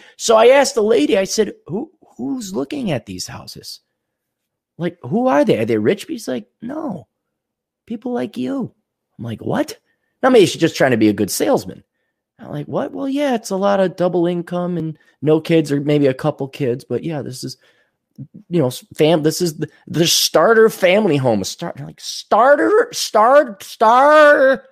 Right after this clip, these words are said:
Say that again. "Seven hundred thousand dollars is starter?" And she said, "Well, they're obviously, you know, double income." I'm like, "To afford a seven hundred thousand dollar home,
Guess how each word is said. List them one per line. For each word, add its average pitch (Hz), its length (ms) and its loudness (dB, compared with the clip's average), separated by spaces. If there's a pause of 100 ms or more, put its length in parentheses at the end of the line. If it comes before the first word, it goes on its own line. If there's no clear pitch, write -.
(200)
Say 254 280 4
that 196 160 0
again. 180 440 -4 (140)
"Seven 247 360 2
hundred 262 320 -6
thousand 226 380 2
dollars 190 440 0
is 160 320 -4 (100)
starter?" - 1040 -6 (1000)
And 139 100 -8
she 190 60 -10
said, 185 120 -10
"Well, 220 120 2
they're 196 260 0
obviously, 196 800 0
you 117 60 -8
know, 87 280 -10
double 113 300 -6
income." 123 440 -10 (220)
I'm 320 80 -8
like, 330 220 -8 (1400)
"To 214 240 0
afford 202 440 -4
a 214 80 -4
seven 185 360 -6
hundred 160 340 -10
thousand 143 380 -10
dollar 127 340 -10
home, 139 560 -6